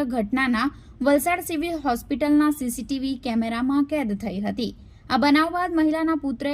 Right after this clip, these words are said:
જાણવાજોગ ફરિયાદ કરી છે. ત્યારબાદ ઘટના બાદ પોલીસ સૂત્રો પાસેથી મળતી માહિતી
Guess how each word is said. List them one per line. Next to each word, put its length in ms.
જાણવાજોગ 600
ફરિયાદ 460
કરી 260
છે. 180
ત્યારબાદ 500
ઘટના 460
બાદ 280
પોલીસ 360
સૂત્રો 260
પાસેથી 540
મળતી 320
માહિતી 540